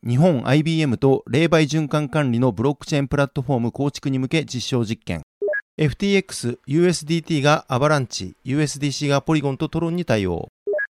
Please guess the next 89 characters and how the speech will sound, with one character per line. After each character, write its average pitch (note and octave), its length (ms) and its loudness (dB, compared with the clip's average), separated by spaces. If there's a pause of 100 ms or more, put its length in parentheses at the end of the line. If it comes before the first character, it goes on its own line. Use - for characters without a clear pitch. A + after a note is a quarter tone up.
(120)
ス - 180 -6
マ F3+ 120 4
ホ E3 80 2
版 D#3 240 2
コ D3 160 0
イ E3+ 60 0
ン F3 60 -2
ベ E3+ 100 4
ー D#3 40 2
ス D3+ 120 -2
ウ - 20 2
ォ C#3 60 4
レ A2+ 60 2
ッ - 20 -2
ト、 - 260 -8 (100)
デ B2+ 120 -2
ィ E3+ 60 0
フ - 100 0
ァ A2 80 2
イ G#2 60 0
や A2+ 280 0
エ B2 140 -2
ヌ D3 60 2
エ D3+ 60 2
フ - 80 -2
テ D3+ 120 0
ィ - 20 4
ー - 40 2
機 D#3 120 -4
能 E3+ 140 2
追 A2 180 -4
加。 F2+ 260 -2 (540)
メ C#3 100 -2
キ - 120 -8
シ - 120 -8
コ F#3 120 -2
サ F#3 120 0
ッ E3+ 140 -4
カ G#2+ 320 2
ー、 - 40 -18
グ C3+ 180 2
ア D#3 60 2
ダ D#3+ 100 4
ラ D3 120 4
ハ A#2 80 -2
ラ、 - 220 -6
ソ - 160 -2
シ E3 160 0
オ D#3 60 2
ス C3+ 100 -6
ド C#3+ 100 0
ッ - 40 2
ト C#3 140 -4
コ C3+ 80 -2
ム B2 100 -2
で D#3 100 2
フ D3+ 80 -2
ァ D#3+ 80 2
ン D#3+ 60 -4
ト F3 160 0
ー - 20 -4
ク F3+ 120 -4
ン E3 40 0
発 A#2+ 240 -2
行 F2+ 200 -2
へ。 E2 120 -6 (560)
ア D3 120 -2
メ F3+ 80 4
リ F#3+ 60 2
カ F3 120 0
コ E3 160 2
イ - 20 2
ン D3+ 60 -2
ベ D3 120 4
ー - 40 2
ス、 - 340 -8
ビ C3 80 -2
ッ - 40 -4
ト E3 120 -4
コ D3+ 140 0
イ C3 40 0
ン A2 40 -2
先 B2+ 240 -4
物 E3 180 2
商 E3 180 0
品 E3+ 200 -2
提 A2 180 0
供 F2+ 220 -2
へ。 D#2+ 160 -10